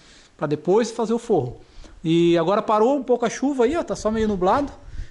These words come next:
mas não tá chovendo mais, então agora a gente vai fazer o seguinte, vai voltar lá pra aquele beirado lá de fora e vai começar a pregar lá de novo.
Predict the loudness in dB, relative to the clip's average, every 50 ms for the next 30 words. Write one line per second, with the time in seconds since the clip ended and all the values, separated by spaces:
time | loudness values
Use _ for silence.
0 | -10 -4 0 0 2 2 2 2 0 0 0 0 2 2 2 2 2 2 2 2
1 | 0 0 -2 -2 -4 -4 -2 0 0 0 0 0 0 -2 0 2 2 2 2 0
2 | 2 2 2 2 2 0 2 2 2 2 2 2 2 2 2 2 0 0 2 2
3 | 2 2 2 2 2 0 -2 -2 -4 -4 -2 0 0 0 -2 -4 -8 -16 -20 -20
4 | -20 -18 -18 -18 -20 -20 -20 _ -4 -2 -2 0 0 0 0 0 0 -2 0 0
5 | 2 2 2 4 4 2 2 2 2 2 2 0 0